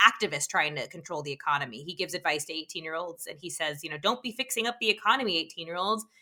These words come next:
You don't understand anything about the economy. It's a massive, complex machine beyond anyone's un-, like, comprehension or understanding." And it kind of reminded me of activists, and we see a lot of people who,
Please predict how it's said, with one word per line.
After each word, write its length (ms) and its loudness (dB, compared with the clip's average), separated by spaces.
You 100 -4
don't 180 4
understand 480 2
anything 480 0
about 400 6
the 120 0
economy. 560 -2
It's 120 -8
a 80 -4
massive, 540 2
complex 560 -4
machine 500 -6
beyond 300 0
anyone's 560 -2
un-, 240 -4
like, 160 -6
comprehension 600 0
or 60 4
understanding." 800 -2
And 80 -2
it 100 0
kind 160 6
of 60 4
reminded 420 4
me 120 -2
of 80 -2
activists, 580 4
and 80 -8
we 80 -4
see 160 -2
a 60 0
lot 160 4
of 80 -6
people 280 -4
who, 320 -4